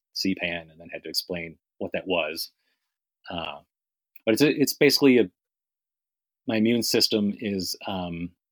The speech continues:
attacking the medium-sized blood vessels in my body, not the, <laughs> I don't know why specifically that size or, you know, why no small or no large, but that's just,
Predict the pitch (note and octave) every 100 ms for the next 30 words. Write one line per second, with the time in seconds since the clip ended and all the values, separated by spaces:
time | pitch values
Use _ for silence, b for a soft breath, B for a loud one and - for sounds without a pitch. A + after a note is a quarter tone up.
0 | _ _ _ _ _ _ - - A2+ -
1 | G#2+ F#2+ F2+ F2 F2+ G2 B2+ A#2+ G2+ -
2 | G2 F2+ F2+ - - _ - F#2+ F2 F2+
3 | F2+ F#2 D#2+ F2 E2+ E2 D#2 D#2 - _
4 | _ _ _ - F2+ - - F2 E2+ _
5 | _ _ _ - C3 _ _ A2 G2+ G#2+
6 | G#2+ A2 A2 G#2+ - G#2+ A2 G2+ F#2+ G2
7 | G2 - C3+ C3 B2 A#2+ A2 F#2+ F#2 F2+
8 | F#2+ - _ B B B B _ - G2
9 | F2+ G2+ G2+ G2 G2+ - G2 F#2 F#2 F2+
10 | F#2 C#3 C#3 B2+ A2 - G#2 G2+ - F#2+
11 | -